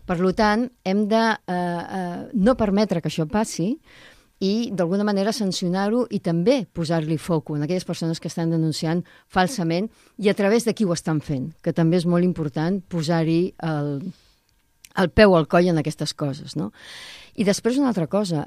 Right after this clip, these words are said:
hem de, eh, ajudar i acompanyar, i ajudar i acompanyar en aquestes persones no només són aquestes associacions, que està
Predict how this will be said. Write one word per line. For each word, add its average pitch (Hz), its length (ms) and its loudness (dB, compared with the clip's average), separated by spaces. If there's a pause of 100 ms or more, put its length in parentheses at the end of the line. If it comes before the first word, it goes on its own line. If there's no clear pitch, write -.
hem 185 240 2
de, 240 140 2 (180)
eh, 160 640 -2 (160)
ajudar 170 540 -2 (360)
i 175 140 0
acompanyar, 170 640 -2
i 180 140 0
ajudar 165 260 -2
i 269 80 -2
acompanyar 185 560 -2
en 160 80 -2
aquestes 160 320 -8
persones 180 480 -4
no 175 160 0
només 208 320 0
són 165 240 -6
aquestes 147 340 -8
associacions, 151 640 -2
que - 60 -6
està - 160 -4